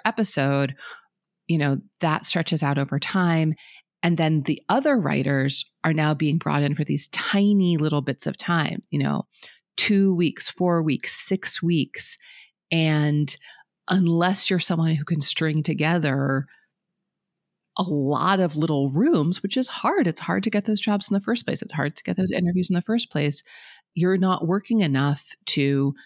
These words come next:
pay your rent, make your health insurance minimums, keep the lights on. So you can get these little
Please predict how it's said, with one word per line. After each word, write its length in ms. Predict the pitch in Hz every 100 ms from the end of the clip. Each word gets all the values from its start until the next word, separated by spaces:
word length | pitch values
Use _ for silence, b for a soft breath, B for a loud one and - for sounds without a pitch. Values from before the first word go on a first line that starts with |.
| _
pay 160 | - 165
your 160 | 165
rent, 320 | 147 147 143 - _ _ _ _ _ -
make 240 | 160 160
your 60 | 160
health 240 | 147 151
insurance 440 | 147 - 147 135
minimums, 840 | 147 139 139 143 139 143 143 147 - B B -
keep 220 | - 170
the 100 | 180
lights 320 | 135 135 -
on. 460 | 117 120 135 131 147 - B B _ -
So 160 | - 170
you 180 | 165
can 280 | 160 165 143 _
get 360 | - 175 175 - _ _ _ -
these 200 | 160 151
little 380 | 156 143 143